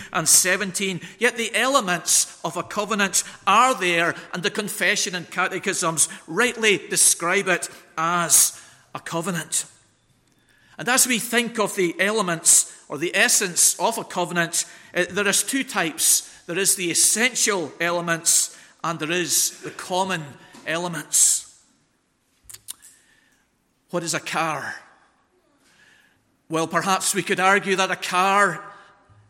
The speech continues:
is something with an axle, set of axles probably, chassis, four wheels, an engine.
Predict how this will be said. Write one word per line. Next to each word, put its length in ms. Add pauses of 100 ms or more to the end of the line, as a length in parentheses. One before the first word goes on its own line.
(140)
is 180
something 600 (140)
with 120
an 120
axle, 840 (380)
set 200
of 80
axles 440
probably, 440 (120)
chassis, 640 (560)
four 300
wheels, 920
an 120
engine. 440